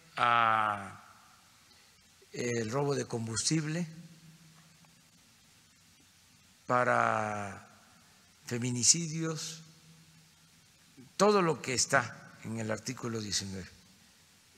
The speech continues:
eh, de la Constitución, eh, va a derivar en que puedan utilizarse, eh,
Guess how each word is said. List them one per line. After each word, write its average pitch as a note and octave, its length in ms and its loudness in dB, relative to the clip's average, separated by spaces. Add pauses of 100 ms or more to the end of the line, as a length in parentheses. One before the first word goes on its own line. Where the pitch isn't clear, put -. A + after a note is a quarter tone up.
(140)
eh, G2 800 -8 (560)
de G#2+ 80 -4
la A2 140 -2
Constitución, A2+ 720 -2 (1200)
eh, G#2+ 320 -6 (140)
va C3+ 480 2
a G#2 540 -4
derivar A2 720 -4
en A#2 140 -10
que A2+ 100 -8
puedan C#3+ 500 0 (100)
utilizarse, B2+ 840 -2 (880)
eh, F#2+ 920 -4